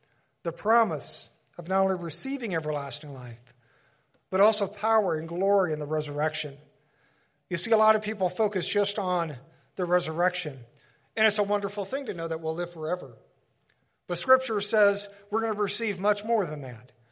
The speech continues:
Scripture says that we're gonna rise in power and glory. It's not just about eternal life. It's not about living forever. It's about living forever in strength and in honor and power and peace and blessings.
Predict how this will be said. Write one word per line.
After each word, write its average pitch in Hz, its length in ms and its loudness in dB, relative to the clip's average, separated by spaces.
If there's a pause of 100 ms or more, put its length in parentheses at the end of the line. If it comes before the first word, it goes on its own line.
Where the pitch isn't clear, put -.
(180)
Scripture 247 460 0
says 190 540 6 (260)
that 202 180 0
we're 214 100 0
gonna 208 240 -4
rise 180 720 -2 (180)
in 170 120 -8
power 180 480 -2
and 165 120 -10
glory. 180 380 -6 (920)
It's - 140 -8
not 247 160 0
just 226 180 -4
about 175 200 2
eternal 156 380 -6
life. 135 420 -8 (540)
It's - 160 -4
not 240 140 -2
about 202 200 2
living 165 300 -2
forever. 143 520 -6 (380)
It's 196 140 -2
about 202 180 4
living 202 220 0
forever 190 380 4
in 170 60 -2
strength 196 540 2
and 147 180 -6 (220)
in 151 140 -4
honor 180 440 2
and 135 120 -10
power 175 680 0 (360)
and 151 200 -8
peace 196 460 -2
and 147 120 -10
blessings. 151 720 -2